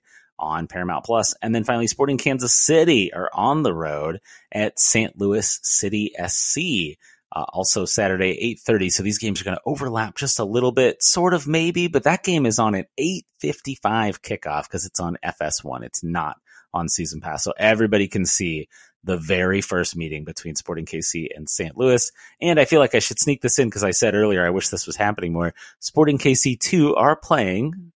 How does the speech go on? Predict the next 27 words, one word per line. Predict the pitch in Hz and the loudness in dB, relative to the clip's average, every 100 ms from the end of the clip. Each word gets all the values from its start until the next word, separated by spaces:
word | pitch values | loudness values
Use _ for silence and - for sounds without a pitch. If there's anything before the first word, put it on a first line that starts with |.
| - | -14
Saint | - 80 | -10 -10
Louis | 80 92 | -6 -4
City | - 123 | -2 -4
two | 139 - 127 76 | -4 -2 -2 -2
on | - 85 | -6 -4
Sunday, | - - 90 73 92 - - _ | 0 0 0 -4 -4 -6 -14 _
the | - | -14
twenty-first | - 92 - 165 147 - | -6 -6 0 -2 -2 -6
at | - | -2
five | 98 92 - | -2 -2 -4
P | 104 | -4
M. | 101 98 98 98 _ _ _ | 0 0 -2 -4 _ _ _
Looks | - 131 | -4 0
like | 135 120 | 0 -2
it's | - | -6
probably | - 180 180 170 170 151 156 | -6 -2 -2 0 0 2 4
on | 143 131 | 4 4
YouTube. | 120 127 - 110 | 2 0 0 -2
It's | - | 0
not | 107 69 | -2 0
listed | 95 - 92 - | -2 -2 -4 -4
as | 87 85 | -8 -6
an | 90 - | -6 -8
Apple | 85 - 87 82 - - | -12 -10 -6 -8 -8 -14
T | 87 78 | -14 -14
V | 76 73 - _ | -14 -14 -16 _
game. | 85 82 76 71 | -10 -10 -10 -14